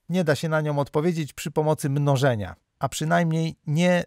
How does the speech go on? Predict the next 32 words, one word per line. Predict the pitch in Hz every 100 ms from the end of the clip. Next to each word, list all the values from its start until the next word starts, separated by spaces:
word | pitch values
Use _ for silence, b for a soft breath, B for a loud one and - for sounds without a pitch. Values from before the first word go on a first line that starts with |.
| -
mnożenia | 160 165 170 170 165 156
osiem | 165 135 165
razy | 143 139
trzy. | 131 - 110 113
Może | 120 135
ewentualnie | 147 156 147 160 160 156
jakieś | 147 143
inne | - 165 160 156
liczby | 151 123 110
mogłyby | 107 135 139 135 135
tu | 131
zadziałać | 127 123 131 123 117
w | - -
przypadku | - - 117 - 120
mnożenia. | 117 107 104 95 92 _ _ _ -
Bartek | 117 170 190 - 180 175
ma | 139 139
osiem | - 185 - 156
koszulek. | 151 - 123 104 87 - -
Poszedł | 185 190 156 151
do | 139 131
sklepu | - 123 - 247
i | 202 156
kupił | 208 208 160
jeszcze | 160 - 165
trzy | - - 151
koszulki. | - 135 - 113 98 90 - -
Ile | 202 208 165
Bartek | 151 170 - 151
ma | 135
teraz | 120 127 123
koszulek? | - - 117 98 87 -